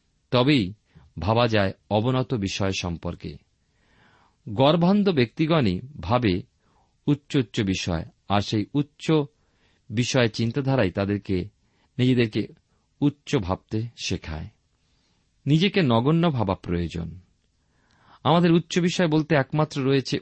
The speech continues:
ঊর্ধ্বস্থ বা স্বর্গীয় বিষয় ধ্যান।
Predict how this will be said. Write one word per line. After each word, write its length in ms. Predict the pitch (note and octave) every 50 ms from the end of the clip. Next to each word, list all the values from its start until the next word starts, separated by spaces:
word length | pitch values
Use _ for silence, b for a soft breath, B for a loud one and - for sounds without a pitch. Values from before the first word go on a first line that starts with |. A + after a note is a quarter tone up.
| - -
ঊর্ধ্বস্থ 540 | C#3+ D3+ C#3 - - F3 F3 - - -
বা 180 | E3+ C#3 G2 F2
স্বর্গীয় 560 | - - - - D3 D#3+ D3+ C#3+ D3 E3 D3+
বিষয় 380 | A#2+ A#2+ A2 - - G#2 F2+ D#2+
ধ্যান। 360 | C#2+ D#2+ E2 D#2 D2+ C#2+ -